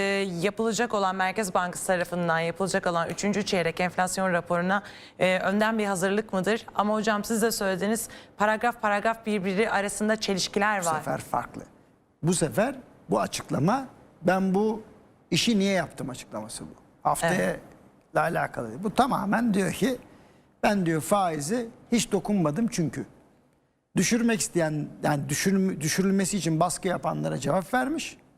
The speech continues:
Speaker 2: Yükseltilmesi için baskı yapanlara da ayrı cevap vermiş.
Speaker 1: Evet.
Speaker 2: Ben bu açıdan mantıklı buluyorum. Normal zamanlarda değiliz. Devlet sonuna kadar destek vermiş. Korkunç bir bütçe açığı var.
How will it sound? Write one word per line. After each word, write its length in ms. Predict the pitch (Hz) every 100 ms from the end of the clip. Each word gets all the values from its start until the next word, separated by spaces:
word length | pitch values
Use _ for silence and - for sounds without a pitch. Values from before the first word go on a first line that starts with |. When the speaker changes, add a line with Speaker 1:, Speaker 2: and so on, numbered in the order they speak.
| _ _ _ _ _ _ -
Speaker 2:
Yükseltilmesi 760 | 190 - 240 226 247 247 202
için 220 | 226 262
baskı 280 | 254 226 -
yapanlara 440 | 214 190 180 214 277
da 60 |
ayrı 220 | 240 165
cevap 360 | 127 123 - -
vermiş. 440 | - - - - _ _ _ _ _ _ _ _ _ -
Speaker 1:
Evet. 160 | 160 143 156
Speaker 2:
Ben 160 | 160
bu 80 | 180
açıdan 340 | 170 - 226
mantıklı 500 | 214 175 160 156 180
buluyorum. 360 | 165 147 104 - - _ _ _ _ _ _ _ _ _ -
Normal 360 | 160 170 180
zamanlarda 680 | 165 170 165 160 160 147 175
değiliz. 420 | 165 110 - - - _ _ _ _ _ _
Devlet 400 | 156 151 196 190 - -
sonuna 380 | - 151 165 165
kadar 340 | 160 151 135
destek 400 | 147 143 190 196
vermiş. 360 | 196 202 214 -
Korkunç 440 | 156 131 185 160
bir 120 | 165
bütçe 240 | 143 - 196
açığı 280 | - 202
var. 240 | 196 240